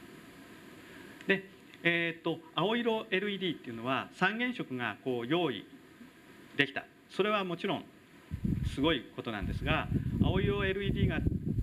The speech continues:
できると、白ができるっていうのは、その青い光を使うと、えーっと、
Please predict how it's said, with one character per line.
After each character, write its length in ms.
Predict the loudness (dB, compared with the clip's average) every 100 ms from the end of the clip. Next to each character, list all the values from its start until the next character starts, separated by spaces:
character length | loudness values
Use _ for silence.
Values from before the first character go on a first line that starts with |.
| 4 4 2
で 80 |
き 80 | -4
る 120 | -4
と、 240 | -2 0 0
白 280 | 0 0 0
が 120 | -2
で 100 | -2
き 100 | -6
る 140 | -6
っ 20 |
て 140 | -6 -6
い 40 |
う 20 |
の 120 | -4 0
は、 260 | 2 0 2 4 4
そ 80 | 4
の 240 | 0 0 0
青 240 | 2 4
い 100 | 4
光 360 | 2 2 2 0
を 100 | -4
使 240 | -2 0
う 80 | 0 -2
と、 300 | 0 2 0 -6 -16 -10 -8 -10 -4
え 320 | -2 -2 -4
ー 60 | -10
っ 20 |
と、 120 | -16